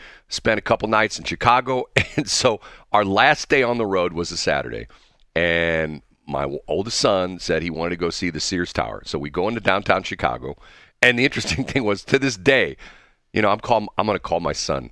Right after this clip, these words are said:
His birthday's on Thursday, so I'm gonna call him in. And I'll ask him this question, and he'll still remember this about what happened in the parking lot at the Sears Tower.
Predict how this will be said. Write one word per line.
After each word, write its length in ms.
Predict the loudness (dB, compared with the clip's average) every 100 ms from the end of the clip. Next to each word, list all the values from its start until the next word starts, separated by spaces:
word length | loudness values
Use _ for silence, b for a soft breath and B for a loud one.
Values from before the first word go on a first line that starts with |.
| -12
His 140 | -10
birthday's 460 | -4 -4 -2 -4 -6
on 80 | -8
Thursday, 340 | -8 -6 -8
so 100 | -4
I'm 60 | -4
gonna 100 | -4
call 280 | -2 -2
him 80 | -2
in. 80 | -8 0
And 120 | 4
I'll 180 | 6 4
ask 280 | 4 2 0
him 80 | -4
this 100 | -4
question, 420 | 0 0 0 -6 -4
and 100 | -2
he'll 160 | -2
still 480 | -4 -2 2 4 2
remember 420 | 0 -2 -2 -4
this 280 | -8 -10 -14 B B 0
about 260 | 2 2
what 140 | 0 2
happened 300 | 2 2 -2
in 60 |
the 60 | -2
parking 320 | 0 0 0
lot 80 | -4
at 60 | -4
the 80 | -6
Sears 260 | -6 -4
Tower. 240 | -4 -6